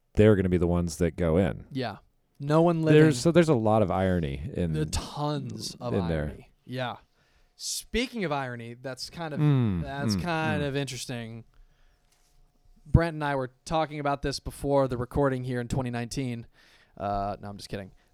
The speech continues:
Speaker 2: But we were talking about this, uh, there is an interesting scene that happens, uh, interaction that happens between Miriam and Aaron, uh,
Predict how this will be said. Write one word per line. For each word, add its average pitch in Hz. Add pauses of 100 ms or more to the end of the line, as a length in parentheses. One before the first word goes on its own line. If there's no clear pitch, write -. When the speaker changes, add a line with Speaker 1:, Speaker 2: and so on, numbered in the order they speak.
Speaker 2:
But 139 (280)
we 175
were 180
talking 202
about 147
this, - (220)
uh, 113 (960)
there 151
is 185
an 185
interesting 180
scene 185
that 127
happens, 131 (360)
uh, 117
interaction 147
that 135
happens 131
between 127
Miriam 147
and 127
Aaron, 135 (420)
uh, 98